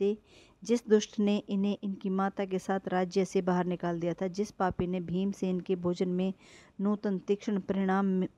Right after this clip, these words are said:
में अधिक और रोमांचकारी कालकूट नामक विष मिला दिया था। महाबाहु, नरश्रेष्ठ जनार्दन, भीमसेन की आयु शेष थी, इसलिए वह घातक विष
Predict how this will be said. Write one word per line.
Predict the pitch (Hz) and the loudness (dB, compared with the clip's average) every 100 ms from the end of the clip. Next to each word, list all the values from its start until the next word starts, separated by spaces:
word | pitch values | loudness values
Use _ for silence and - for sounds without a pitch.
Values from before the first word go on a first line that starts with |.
| _ 185 | _ -8
में | 185 - | -6 -4
अधिक | 175 202 202 - _ - - 175 | -4 -2 -2 -4 _ -20 -10 -2
और | 180 175 | 0 2
रोमांचकारी | 180 190 196 190 196 - 180 185 175 - | 2 4 2 0 -4 -2 -2 0 -4 -4
कालकूट | 190 190 - 180 180 | 0 0 -2 -4 -2
नामक | 175 175 175 | -2 -2 -4
विष | 175 - | -6 -2
मिला | 175 170 | 0 0
दिया | 160 165 | 0 -2
था। | 160 170 180 - _ - - _ | -2 -6 -8 -12 _ -20 -20 _
महाबाहु, | 180 175 165 165 165 180 - _ _ _ - | -2 -2 0 2 2 -2 -6 _ _ _ -2
नरश्रेष्ठ | 196 214 220 - 202 - 190 | 0 2 0 2 0 0 -4
जनार्दन, | 185 175 175 170 190 226 - _ _ _ - | 0 2 0 0 -2 -4 -10 _ _ _ -6
भीमसेन | 185 208 226 - 208 196 | 0 2 2 2 2 2
की | 190 220 | 2 0
आयु | - 208 | 4 4
शेष | 208 214 220 226 - | 4 6 6 4 -2
थी, | 180 | -4
इसलिए | 185 196 185 | 0 2 4
वह | 185 | 2
घातक | 185 180 - 180 | 2 0 0 -6
विष | 180 208 - | 0 0 0